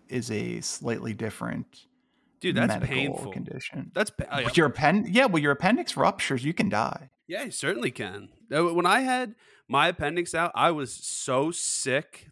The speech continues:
Speaker 2: like, before, like, when we f-, were, like, figuring out what the heck was wrong with me. Like, I was puking. I couldn't even, well, actually, I was, like, probably in, like, third or fourth grade, and I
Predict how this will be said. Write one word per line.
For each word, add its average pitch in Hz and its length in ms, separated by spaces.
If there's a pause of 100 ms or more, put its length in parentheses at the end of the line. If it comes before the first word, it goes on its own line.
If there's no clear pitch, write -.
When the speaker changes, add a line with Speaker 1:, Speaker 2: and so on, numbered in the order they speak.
Speaker 2:
like, 120 220
before, 131 380
like, 120 180
when 131 120
we 123 80
f-, - 100
were, 117 160
like, 113 220
figuring 117 360
out 117 80
what 110 100
the 98 80
heck 120 180
was 113 140
wrong 104 260
with 131 160
me. 175 260 (360)
Like, 117 200
I - 140
was 131 200 (120)
puking. 185 960
I 131 240
couldn't 165 380
even, 139 340 (300)
well, 135 260
actually, 117 580
I 113 80
was, 123 120
like, 131 180 (260)
probably 214 180
in, 190 40
like, 110 160
third - 640
or 120 60
fourth 123 380
grade, 117 360
and 104 100
I 110 140